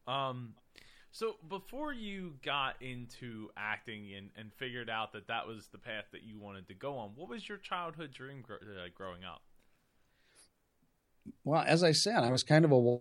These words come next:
Speaker 2: Walter Mitty. I was all over the place. I just wanted to be something. I think I just wanted to be something that people would be interested in. And so I would lie in,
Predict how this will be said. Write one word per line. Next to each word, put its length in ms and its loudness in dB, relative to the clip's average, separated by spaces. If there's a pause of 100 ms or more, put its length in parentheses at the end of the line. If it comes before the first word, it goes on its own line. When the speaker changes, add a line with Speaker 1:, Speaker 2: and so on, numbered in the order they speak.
Speaker 2:
Walter 500 6
Mitty. 280 8
I 60 6
was 220 6
all 200 10
over 160 8
the 100 4
place. 300 2
I 120 6
just 320 4
wanted 520 8
to 120 4
be 640 8 (420)
something. 920 8 (320)
I 60 0
think 200 2
I 60 6
just 240 6
wanted 220 8
to 60 10
be 120 6
something 440 6
that 160 4
people 540 8
would 520 6 (260)
be 120 4
interested 680 2
in. 380 -4 (540)
And 180 0
so 160 6
I 100 8
would 160 8
lie 200 8
in, 260 6